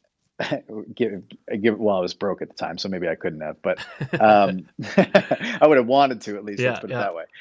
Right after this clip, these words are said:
Speaker 1: Um, but I knew nothing about it, and I had already been really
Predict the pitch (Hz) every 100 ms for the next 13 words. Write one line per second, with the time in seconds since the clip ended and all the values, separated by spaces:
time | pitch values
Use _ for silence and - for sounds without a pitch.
0 | - _ _ 135 127 117 110 110 _ _
1 | _ _ _ 156 147 151 139 135 - 156
2 | 196 190 160 151 151 120 117 123 127 -
3 | 127 120 117 113 _ _ _ _ _ _
4 | 131 139 180 160 127 127 131 120 110 107
5 | 107 110 117 120 120 110 -